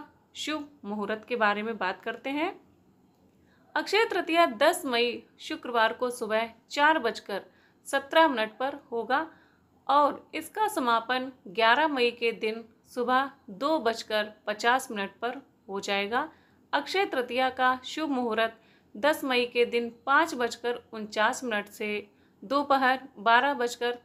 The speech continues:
तेईस मिनट के बीच है। मान्यता है कि अक्षय तृतीया के शुभ मुहूर्त में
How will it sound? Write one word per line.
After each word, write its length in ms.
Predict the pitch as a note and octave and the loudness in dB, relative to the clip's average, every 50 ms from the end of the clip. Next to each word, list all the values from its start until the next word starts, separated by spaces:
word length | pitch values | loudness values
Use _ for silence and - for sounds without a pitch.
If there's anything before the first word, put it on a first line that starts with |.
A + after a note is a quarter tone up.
| _ _ | _ _
तेईस 280 | B3 C4 C#4 C#4+ C#4 C4+ | -4 -4 -4 -4 -6 -8
मिनट 220 | A3 G3+ G3 G3+ | -8 -8 -8 -6
के 140 | - G3+ G3+ F#3 | -6 -6 -6 -6
बीच 300 | G3 A3 A#3+ A#3+ - - | -6 -8 -10 -12 -14 -16
है। 240 | - - G3 F#3 F3+ F3+ - _ _ _ _ _ _ _ _ _ _ - | -10 -8 -6 -6 -6 -8 -10 _ _ _ _ _ _ _ _ _ _ -2
मान्यता 380 | A#3 A#3+ B3 B3+ C#4 C4+ F#4 F#4+ | 2 2 2 2 2 2 2 4
है 200 | G4+ F#4 F4 F4 | 4 4 2 2
कि 140 | F4 E4+ E4+ - | 0 -2 -6 -6
अक्षय 420 | - - A#3 A#3+ - - E4+ E4+ | -4 -4 -4 -4 -4 -6 -6 -6
तृतीया 420 | - - B3+ B3 B3 A#3+ B3+ B3+ B3+ | -4 -4 -6 -6 -4 -2 -2 -2 -2
के 280 | B3+ C4 B3+ B3+ B3+ B3 | -2 -4 -6 -6 -6 -8
शुभ 260 | - - D#4+ D#4+ D4 | -8 -8 -6 -4 -2
मुहूर्त 380 | C#4 B3 B3 A3 G#3 A3 A3+ - | -2 0 0 0 -2 -2 -4 -6
में 180 | B3+ B3+ B3+ | -6 -6 -6